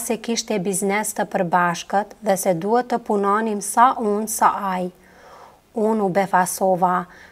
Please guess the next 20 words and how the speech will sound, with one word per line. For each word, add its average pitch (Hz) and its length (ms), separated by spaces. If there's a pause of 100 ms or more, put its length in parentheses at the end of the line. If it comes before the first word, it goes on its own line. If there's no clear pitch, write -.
(180)
Kositja 220 640
e 208 100
barit 214 460
ishte 208 400
ideja 185 480
ime, 180 460 (420)
nuk 269 240
ishte 247 400
ideja 190 480
e 180 40 (100)
tij. 175 240 (920)
Prandaj, 208 680 (100)
unë 220 300
duhet 240 340
të 208 220
isha 208 320
një 196 100
farë 185 360
shefi 190 520
e 196 160